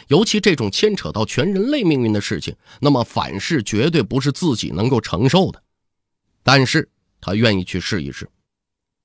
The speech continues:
跟王爷一同下了飞机，看着已经啊完全被作战队员封锁的机场，李高楼出声问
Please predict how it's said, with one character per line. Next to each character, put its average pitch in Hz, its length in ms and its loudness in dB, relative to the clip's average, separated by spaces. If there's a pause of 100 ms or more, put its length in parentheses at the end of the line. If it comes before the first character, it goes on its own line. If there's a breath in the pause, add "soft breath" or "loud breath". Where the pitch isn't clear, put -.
(1080)
跟 247 200 4
王 240 200 2
爷 180 100 4
一 170 100 2
同 180 200 2
下 175 160 2
了 143 80 2
飞 214 180 -2
机， 220 240 -2 (180)
看 - 200 4
着 165 80 6
已 117 100 4
经 147 220 2
啊 110 260 -2
完 156 180 2
全 147 160 2
被 151 120 2
作 131 260 0
战 120 180 0
队 113 140 0
员 104 180 2
封 180 220 0
锁 80 140 -6
的 - 80 -4
机 240 200 -2
场， 143 240 0
李 87 140 -2
高 117 160 0
楼 123 100 0
出 147 160 -4
声 147 180 -4
问 143 120 -6